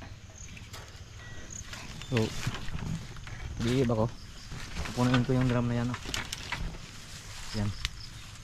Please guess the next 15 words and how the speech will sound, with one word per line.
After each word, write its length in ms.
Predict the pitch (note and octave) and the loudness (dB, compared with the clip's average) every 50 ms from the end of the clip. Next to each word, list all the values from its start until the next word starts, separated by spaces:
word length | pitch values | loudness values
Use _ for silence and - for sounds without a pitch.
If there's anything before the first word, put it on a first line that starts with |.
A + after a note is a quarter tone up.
| - - | -8 -2
Kaso, 480 | - A2 G#2+ A#2 A#2 A#2 A#2+ B2 B2+ - - - - - - - - - - - | 2 4 6 8 10 10 10 10 8 8 6 6 4 4 2 0 -2 -6 0 2
hindi 160 | B2+ A2+ C3 | 4 4 6
ko 160 | A#2+ A#2+ A#2+ | 6 6 6
mapapuno 400 | A#2+ A#2 A#2 A2+ B2 A#2+ A#2+ G#2+ | 6 6 6 6 6 6 4 4
to, 80 | A2+ G#2+ | 4 4
mga, 320 | G#2+ G#2+ C3 A#2+ A#2 A#2+ | 4 4 4 4 4 2
eh, 40 | - - - - - - - - - - - - - - - - - - | 0 -4 -8 -8 -8 -6 -6 -6 -4 -4 -4 -4 -4 -4 -2 2 4 6
dalawang 320 | G#2+ A2 A2 A2 A2 - | 8 8 8 8 8 8
container 480 | A#2+ A2 - B2 A#2 G#2+ A#2 A#2 - A#2 | 6 8 8 8 8 10 8 8 8 8
lang 160 | A#2 A2+ A2+ | 6 6 6
na 80 | A2+ | 6
blue. 160 | G#2 G2+ G#2 G#2 G2 - - - - - - - - - A2+ | 4 4 2 2 2 0 -2 -4 -6 -6 -6 -6 -6 -6 -4
Ito, 160 | - G#2+ G#2 | 0 2 2
mga 160 | G2+ G#2+ G#2 | 4 4 6
kamanga. 240 | G#2 G#2 G#2 - | 6 8 8 10